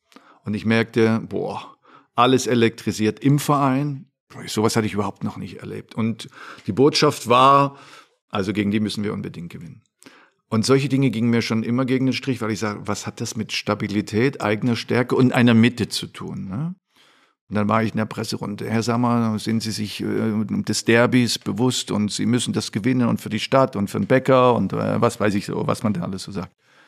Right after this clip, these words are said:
Und da habe ich ganz einfach auf die Frage geantwortet. Wenn Borussia Dortmund auch in Zukunft glaubt, mit einem Sieg gegen Schalke eine Saison zu retten, die dann einfach nicht gut war,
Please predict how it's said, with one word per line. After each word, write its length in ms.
Und 120
da 80
habe 120
ich 100
ganz 240
einfach 320
auf 100
die 100
Frage 360
geantwortet. 720
Wenn 180
Borussia 420
Dortmund 640
auch 220
in 100
Zukunft 680
glaubt, 720
mit 140
einem 260
Sieg 560
gegen 240
Schalke 680
eine 240
Saison 440
zu 160
retten, 500
die 160
dann 200
einfach 300
nicht 200
gut 300
war, 520